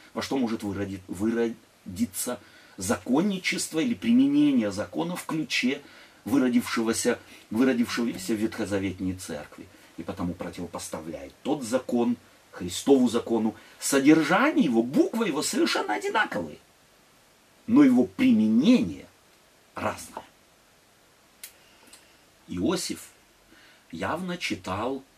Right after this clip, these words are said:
папа Иисуса Христа, явно читал закон другими глазами. Глазами любви Божией. Так читал закон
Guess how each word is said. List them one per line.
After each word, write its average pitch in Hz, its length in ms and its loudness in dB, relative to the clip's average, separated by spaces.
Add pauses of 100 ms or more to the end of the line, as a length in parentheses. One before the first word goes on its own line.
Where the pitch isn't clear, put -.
(320)
папа 90 300 -10 (260)
Иисуса - 420 -12
Христа, 78 400 -18 (600)
явно 123 400 -6
читал 92 520 -8 (540)
закон 95 680 -8 (680)
другими 90 440 -6
глазами. - 560 -16 (720)
Глазами 87 680 -8 (460)
любви 82 340 -10
Божией. 87 540 -10 (1120)
Так - 260 -12
читал 135 480 -6
закон 123 500 -6